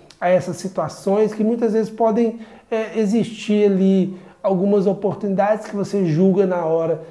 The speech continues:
serem baratas, serem, serem interessantes, mas que na hora H também não vai ser tão boa assim, tá bom? Fica sempre esperto nesse sentido.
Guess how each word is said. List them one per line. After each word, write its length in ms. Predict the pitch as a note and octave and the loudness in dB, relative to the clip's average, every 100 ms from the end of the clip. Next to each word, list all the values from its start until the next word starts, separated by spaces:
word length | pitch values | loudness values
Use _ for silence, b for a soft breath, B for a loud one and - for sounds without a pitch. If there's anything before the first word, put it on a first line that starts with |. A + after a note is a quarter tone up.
| B | B
serem 300 | - F#3 F3 | -6 0 0
baratas, 640 | E3+ F#3 F#3 F#3 G3 F#3+ - | 2 0 0 0 0 -2 -6
serem, 460 | F#3+ F3 F3 F3+ | -2 -2 0 -4
serem 360 | F3 F3+ F3 F3+ | -6 -2 0 0
interessantes, 840 | F3+ F#3 F3 - F#3+ G#3 G3+ - B B B | -2 -2 -4 -4 -4 -4 -4 -12 B B B
mas 180 | G3+ - | -8 -4
que 80 | |
na 200 | G3+ G3 | -2 2
hora 180 | F#3 F3+ | 2 2
H 260 | F3 D#3+ D#3+ | 0 0 -2
também 440 | E3 D#3+ D#3 D#3+ - B B | -2 -2 -4 -6 -14 B B
não 180 | E3 D#3+ | -4 0
vai 120 | D#3+ | 0
ser 340 | D#3 D#3 D#3 D#3 B B | -2 -4 -6 -8 B B
tão 280 | - D#3 E3 | -2 -2 0
boa 520 | C#3+ D3 D3+ D#3 D#3 - | -2 -2 -2 -4 -6 -12
assim, 840 | - E3 - - - D#3+ C#3 B2 - | -10 -10 -10 -16 -12 -8 -6 -8 -12
tá 120 | A#2+ | -12
bom? 640 | A#2+ C#3+ F3+ G#3 - - _ | -6 0 0 0 -4 -18 _
Fica 300 | E3 D#3+ E3 | -6 -4 -4
sempre 480 | - D3+ D3+ F3 - | -4 -6 -6 -8 -6
esperto 600 | F#3 - - D3 C#3+ D#3+ | -6 -6 -6 -6 -6 -6
nesse 220 | D#3+ D#3+ | -6 -6
sentido. 500 | F#3+ F#3 - D3+ C3 | -6 -6 -6 -12 -12